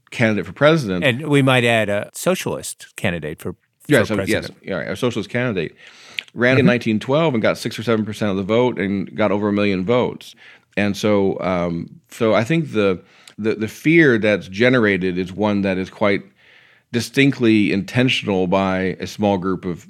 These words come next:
Speaker 1: people, uh, among the elite, because what they saw happen in Russia was the nobles and landowners and people with status lost th-, what they had.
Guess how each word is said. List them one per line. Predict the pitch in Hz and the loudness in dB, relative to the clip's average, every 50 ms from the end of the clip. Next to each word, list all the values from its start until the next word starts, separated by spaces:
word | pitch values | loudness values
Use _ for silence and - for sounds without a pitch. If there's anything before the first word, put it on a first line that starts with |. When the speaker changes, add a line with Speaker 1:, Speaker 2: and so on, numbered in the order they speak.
| _ _ | _ _
Speaker 1:
people, | - 180 180 175 - 85 73 69 78 - - _ - - - _ _ - | -4 -2 -2 -2 -2 -4 -4 -4 -4 -8 -12 _ -20 -20 -20 _ _ -10
uh, | 82 - - | -8 -4 -2
among | 101 104 107 104 101 | -2 0 0 -2 -2
the | 95 98 | -2 -4
elite, | 95 95 101 92 - - - - - _ - - | -2 -2 -2 -4 -4 -8 -14 -20 -20 _ -14 -12
because | 101 92 - 104 98 95 92 90 87 - - - | -12 -8 -4 -4 -2 -2 -2 -4 -6 -10 -16 -12
what | - 101 104 92 | -8 -6 -4 -2
they | 110 107 | -2 -4
saw | 101 - - 113 110 107 | -4 -2 0 0 0 2
happen | 104 117 110 101 110 101 | 2 2 0 2 0 -2
in | 95 92 92 92 87 | -2 -2 -4 -4 0
Russia | 117 143 160 156 - 104 98 | 0 0 0 0 -2 -2 -2
was | 95 95 92 90 90 95 95 - _ - - - - _ _ - - | -2 -2 -2 -2 -2 -4 -6 -10 _ -20 -20 -20 -20 _ _ -20 -14
the | - 87 92 90 85 90 92 90 | -10 -8 -6 -6 -4 -6 -6 -4
nobles | 90 113 117 117 107 104 104 101 98 | 0 2 2 2 2 0 -2 -2 -2
and | 101 90 90 87 | -2 -4 -2 0
landowners | 95 101 98 98 98 92 92 90 92 92 87 85 | 0 0 0 0 0 -2 -2 -2 -4 -4 -6 -6
and | 90 85 80 | -8 -8 -4
people | - 101 85 90 87 85 82 | -4 -4 -4 -4 -4 -4 -2
with | 85 85 82 80 82 - - - | -2 -4 -4 -6 -8 -12 -20 -20
status | - - - 123 135 143 123 98 87 82 - - _ _ _ - - _ _ _ | -20 -6 -2 0 0 2 2 0 -2 -4 -6 -14 _ _ _ -20 -20 _ _ _
lost | - - 104 110 110 101 - - - - | -8 -4 0 0 0 0 -2 -8 -14 -12
th-, | - - 73 - - | -10 -10 -8 -8 -6
what | 82 110 95 | -6 -4 -4
they | - - | -4 -2
had. | 90 123 151 135 87 71 67 - | 0 2 2 2 0 -2 -6 -10